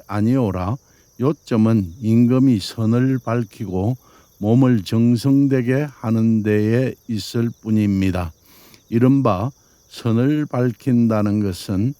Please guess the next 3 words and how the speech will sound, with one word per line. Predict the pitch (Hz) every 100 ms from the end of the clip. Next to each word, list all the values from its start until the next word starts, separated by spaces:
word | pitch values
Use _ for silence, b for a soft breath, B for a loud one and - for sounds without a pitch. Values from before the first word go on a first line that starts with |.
| b b -
이치를 | 110 110 - 143 131 139 123
궁구함을 | - 110 117 104 123 127 113 101 117 113 143 -
이름이요, | 107 107 110 107 95 87 135